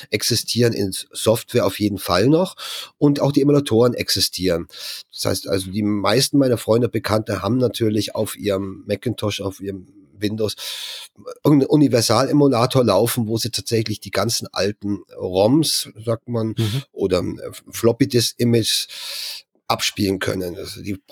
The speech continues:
Speaker 1: verbrauchen fast keinen Speicherplatz, weil die Spiele natürlich winzig waren. Kam uns damals riesig vor, natürlich
Speaker 2: Mhm.
Speaker 1: Amiga-Spiele nach C vierundsechzig Spielen.
Speaker 2: Boah, zwanzig
Speaker 1: Von
Speaker 2: Disketten.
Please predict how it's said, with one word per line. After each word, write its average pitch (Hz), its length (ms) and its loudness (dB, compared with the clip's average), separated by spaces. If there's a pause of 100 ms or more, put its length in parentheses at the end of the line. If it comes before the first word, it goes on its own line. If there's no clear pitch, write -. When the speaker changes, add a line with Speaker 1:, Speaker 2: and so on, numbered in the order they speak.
Speaker 1:
verbrauchen 104 480 0
fast - 240 2
keinen 117 160 2
Speicherplatz, 131 720 2
weil 110 100 2
die 113 160 0
Spiele 117 300 0
natürlich 101 260 0
winzig 113 380 2
waren. 95 400 -2
Kam 104 240 2
uns 101 100 0
damals 104 260 0
riesig 143 360 2
vor, 98 180 2
natürlich 101 300 0
Speaker 2:
Mhm. 107 60 0
Speaker 1:
Amiga-Spiele 107 580 0
nach 92 260 -4
C 104 120 -4
vierundsechzig 101 520 -4
Spielen. 107 320 -4
Speaker 2:
Boah, 107 180 -2
zwanzig - 380 0
Speaker 1:
Von - 40 -10
Speaker 2:
Disketten. 143 520 -2